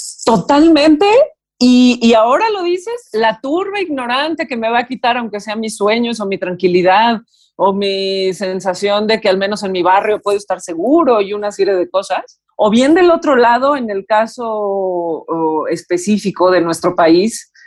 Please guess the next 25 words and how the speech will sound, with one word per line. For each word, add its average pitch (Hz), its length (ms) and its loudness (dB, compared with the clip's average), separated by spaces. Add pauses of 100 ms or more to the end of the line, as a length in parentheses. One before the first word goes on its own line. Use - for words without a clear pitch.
(260)
en 185 160 2
este 208 180 0
momento 208 440 0
donde 196 380 -2
esos 196 300 -6
dos 214 300 -4
polos 214 400 -4
extremos, 196 840 -6
em, 151 600 -2 (460)
eh, - 160 -4 (140)
los 160 240 4
estamos 196 360 2
viendo 208 280 4
ahorita 185 300 2
con 180 140 -10
toda 180 220 -2
contundencia, 185 640 -6 (380)
el 196 160 4
otro 226 280 2
lado 277 320 2
hablando 226 720 -4
de, 208 440 -4 (100)
eh, 180 160 -6
precisamente 214 920 0
esas 220 380 -2